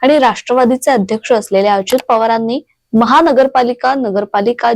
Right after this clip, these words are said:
जिल्हा परिषदा या स्थानिक स्वराज्य संस्थांच्या निवडणुका स्वबळावर लढण्याची घोषणा केली आणि राजकीय पटलावर खळबळ उडाली. अजित पवारांची राष्ट्रवादी महायुतीत समाधानी नाही का, अशा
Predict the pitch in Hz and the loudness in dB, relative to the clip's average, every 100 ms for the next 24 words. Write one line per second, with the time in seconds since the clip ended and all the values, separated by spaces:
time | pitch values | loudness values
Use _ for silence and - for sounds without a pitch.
0 | 202 233 208 294 349 220 - 208 196 - | -2 -2 2 2 2 0 -2 -2 -2 -4
1 | - - _ 214 214 - - 190 214 - | -20 -20 _ -2 -2 -2 -2 0 -2 -2
2 | 226 214 202 233 233 208 190 - 240 233 | 0 2 0 -2 0 -2 -2 -2 -2 0
3 | 262 233 208 240 247 214 202 - - - | 0 0 0 0 -2 0 -2 -2 -20 -20
4 | - - 262 285 330 285 208 202 226 208 | -12 -4 2 4 6 4 2 0 0 -2
5 | 190 202 214 - 220 233 202 233 208 196 | -2 -8 -8 -4 -2 -2 0 0 -2 -2
6 | 180 - _ _ - - 214 233 214 185 | -4 -6 _ _ -18 -4 0 2 2 0
7 | - - 262 247 220 196 190 190 175 226 | -4 -2 0 0 -2 -2 -2 0 -2 -6
8 | - 240 226 214 202 185 180 180 - _ | -6 -2 0 2 0 0 -2 -6 -10 _
9 | _ - - - 285 285 370 370 294 285 | _ -14 -10 2 4 6 4 4 4 4
10 | 294 294 302 240 - 233 220 254 240 202 | 2 0 0 0 0 -2 -2 -2 -2 -2
11 | 208 220 240 247 - 214 220 294 339 311 | 0 0 -2 -4 -4 0 0 2 2 2
12 | 277 214 196 196 202 - - 226 220 | 0 -2 -4 -6 -6 -12 -8 -4 0